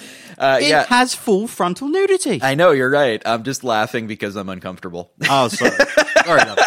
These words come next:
Speaker 2: Should we get, should we get back to these guys, uh, to Max,
Speaker 1: Yeah,
Speaker 2: Max
Speaker 1: sure.
Speaker 2: and
Speaker 1: So that
Speaker 2: Amanda, not Nancy? And her, her real name is Nan-, uh,
Speaker 1: Amanda.
Speaker 2: Amanda Car-, Cartwright. But
Speaker 1: Amanda Cartwright.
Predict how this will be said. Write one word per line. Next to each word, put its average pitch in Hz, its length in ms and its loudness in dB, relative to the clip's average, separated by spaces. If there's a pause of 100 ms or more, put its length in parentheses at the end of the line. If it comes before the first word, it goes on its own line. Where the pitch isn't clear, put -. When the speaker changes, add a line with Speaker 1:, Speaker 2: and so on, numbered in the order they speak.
(260)
Speaker 2:
Should 180 80 2
we 190 100 4
get, - 200 -8
should 269 160 -8
we 202 100 2
get 214 200 0
back 196 180 0
to 180 120 -4
these 170 260 -4
guys, 170 240 0
uh, 147 140 -2
to 147 280 -4
Max, 143 240 0
Speaker 1:
Yeah, 143 100 4
Speaker 2:
Max 139 120 -2
Speaker 1:
sure. 143 260 0
Speaker 2:
and 90 80 -4
Speaker 1:
So 139 160 -6
that 135 140 -8
Speaker 2:
Amanda, 139 560 0
not 113 180 -2
Nancy? 117 540 -6 (160)
And 123 120 -6
her, 127 200 -4
her 127 160 -4
real 139 320 -2
name 117 240 -6
is 104 100 -12
Nan-, 110 360 -8 (120)
uh, - 20 -14
Speaker 1:
Amanda. 104 460 -8
Speaker 2:
Amanda 113 300 -6
Car-, 104 280 -8 (120)
Cartwright. 55 500 -12
But 82 180 -12
Speaker 1:
Amanda 107 360 -8
Cartwright. 82 500 -12